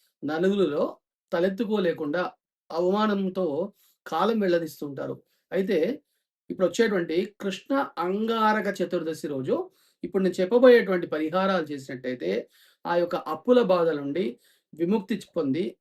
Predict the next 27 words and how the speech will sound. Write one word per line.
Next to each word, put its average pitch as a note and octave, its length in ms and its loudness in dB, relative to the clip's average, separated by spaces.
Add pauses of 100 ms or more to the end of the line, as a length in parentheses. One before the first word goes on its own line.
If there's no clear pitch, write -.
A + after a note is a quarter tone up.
రుణ D#3+ 200 -2
బాధ F#3+ 200 4
నుండి D3 200 -4
విముక్తి D#3+ 380 -8
పొందవచ్చి-, C#3 540 -6 (120)
పొందవచ్చు D#3+ 360 -2
అని C#3+ 100 -6
చెప్పేసి C#3+ 280 -10 (540)
శాస్త్రాలు F3+ 520 -2
చెబుతున్నాయి. D3+ 420 -4 (480)
ఇప్పుడు G3 200 0 (220)
నేను F3 160 -4
చెప్పేటువంటి E3+ 460 -4
పరిహారాల్ని E3+ 560 -2 (580)
మీరు F3+ 180 0 (240)
పాటించండి. D3+ 540 -6 (180)
అయితే G#3+ 200 -2 (480)
ముందు G#3 240 0
కృష్ణాంగారక G#3+ 680 -2
చతుర్దశి E3+ 480 -4
అంటే D3+ 160 -6
ఏంటో F3 220 -6
తెలుసుకుందాం. D3+ 420 -8 (560)
ఏదైనా A3 460 6 (120)
ఒక G3 80 -2 (100)
నెలలో D3 300 -2 (840)
బహుళపక్షంలో A#3 760 6